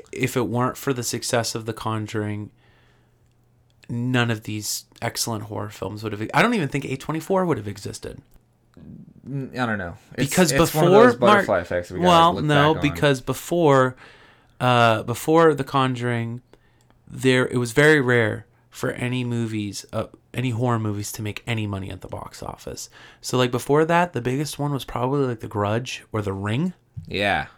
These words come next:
Speaker 1: Okay? And that was probably a little more than a decade before The Conjuring.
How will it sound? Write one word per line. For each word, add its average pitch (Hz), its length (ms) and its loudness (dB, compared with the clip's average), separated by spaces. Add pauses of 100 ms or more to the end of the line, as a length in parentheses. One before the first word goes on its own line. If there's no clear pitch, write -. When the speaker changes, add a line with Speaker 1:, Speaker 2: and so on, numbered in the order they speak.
(500)
Speaker 1:
Okay? 135 400 2 (360)
And 127 100 0
that 156 180 2
was 156 340 2 (500)
probably 165 500 2
a 131 120 -4 (220)
little 143 200 0
more 160 180 2
than 139 140 0
a 117 60 -4
decade 127 500 -4
before 127 340 -2
The 170 80 -2
Conjuring. 185 580 -2